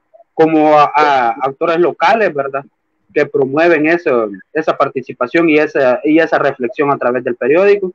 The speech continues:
Eh, no ha sido fácil, la verdad, también lidiar con tanta gente, ¿verdad? Porque en Suchitoto, si, si ustedes ya, ustedes se han fijado, ¿verdad? Es como un tanto complejo,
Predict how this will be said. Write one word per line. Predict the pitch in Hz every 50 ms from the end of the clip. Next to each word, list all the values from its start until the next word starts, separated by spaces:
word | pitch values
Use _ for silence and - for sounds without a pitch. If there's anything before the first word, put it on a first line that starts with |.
| _ _ _ _ _ _ _ _ _ _ _ _ _ _ _
Eh, | - 139 143 143 139 139
no | 143 156 170 180
ha | 175
sido | 175 - 180 185 180 147 -
fácil, | - 147 165 202 226 220 220 190
la | 175 165 160
verdad, | 160 147 147 151 165 190 185
también | 190 175 180 180 180 185 190
lidiar | 190 175 160 175 170 175 -
con | 180 170 151 151
tanta | 170 170 175 - 156 156
gente, | 165 180 190 220 220 - 220 202
¿verdad? | 180 170 170 170 151 -
Porque | 160 143 139 - 147
en | 143
Suchitoto, | 143 143 - - 131 - 165 180 180 - 180
si, | - 175 156 147 143 131 120 - _ _ _ _ _ - - -
si | 156 143 139 131 123
ustedes | 120 123 120 - 156 165 175 175 175
ya, | 180 175 165 156
ustedes | 151 143 170 175 180 - - -
se | - 180
han | 180 175 175
fijado, | 170 147 143 170 175 196 214 214 202
¿verdad? | 190 180 180 160 170 170
Es | 175
como | - - 165 - - 160
un | 160 175
tanto | - 170 170 - 175 -
complejo, | - 156 143 143 143 156 170 208 240 233 220